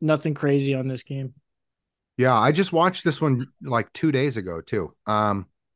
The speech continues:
Speaker 2: yeah, nothing real exciting whatsoever.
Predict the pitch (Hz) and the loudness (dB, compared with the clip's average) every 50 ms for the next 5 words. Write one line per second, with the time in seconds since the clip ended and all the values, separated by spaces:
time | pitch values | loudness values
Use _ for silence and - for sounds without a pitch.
0 | _ _ _ _ - 110 98 90 - 127 139 135 - 143 123 113 107 101 92 - | _ _ _ _ -4 -2 -2 -2 0 0 0 2 2 2 0 2 0 0 -2 -4
1 | - - 101 92 90 87 80 - _ _ _ _ _ _ _ _ - 98 - - | -8 -8 -6 -6 -6 -6 -8 -12 _ _ _ _ _ _ _ _ -8 -8 -8 -6
2 | 147 135 127 120 - - | -6 -6 -6 -6 -10 -12